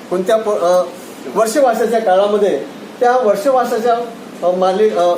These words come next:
काळामध्ये येणारे जे काही मालिका, जे काही विषय असेल, हे विषय आम्ही, अ, आमच्याच ग्रुपमधले जे म्हणजे टीममधले जे लोक आहेत, आम्ही त्यांना एका एका हप्त्याचा विषय त्या ठिकाणी सोपवून देतो आणि ते त्या ठिकाणी अभ्यास करून आपलं मनोगत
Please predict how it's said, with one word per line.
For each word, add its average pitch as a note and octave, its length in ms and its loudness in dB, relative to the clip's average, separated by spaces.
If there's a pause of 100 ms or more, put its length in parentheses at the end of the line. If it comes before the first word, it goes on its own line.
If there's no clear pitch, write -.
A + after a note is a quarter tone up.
(280)
काळामध्ये A3+ 500 2
येणारे A#3+ 340 2
जे B3+ 100 0
काही B3 120 2
मालिका, G#3+ 400 0
जे G#3+ 160 0
काही A3 180 0
विषय F#3 260 -2
असेल, F3 240 -2 (340)
हे B3+ 60 0
विषय A3+ 280 -2
आम्ही, B3 380 0 (400)
अ, G#3+ 140 2 (680)
आमच्याच A3 460 0 (180)
ग्रुपमधले G#3+ 500 0
जे F3+ 420 0
म्हणजे A3 400 0 (220)
टीममधले A3+ 400 0
जे G3 240 2
लोक F3+ 180 -2
आहेत, F#3 400 -2
आम्ही G3 240 -2
त्यांना F#3 400 0
एका F3+ 200 0
एका F#3 140 2
हप्त्याचा F3+ 340 0
विषय F3 260 -4
त्या F3+ 140 2
ठिकाणी F3 300 -4
सोपवून F3 320 -4
देतो D#3 300 -2 (260)
आणि F3 160 -2
ते F3+ 240 -4
त्या E3+ 120 2
ठिकाणी E3 340 -4
अभ्यास E3+ 320 -2
करून D#3 260 -4 (220)
आपलं D#3+ 280 -2
मनोगत D#3+ 460 -2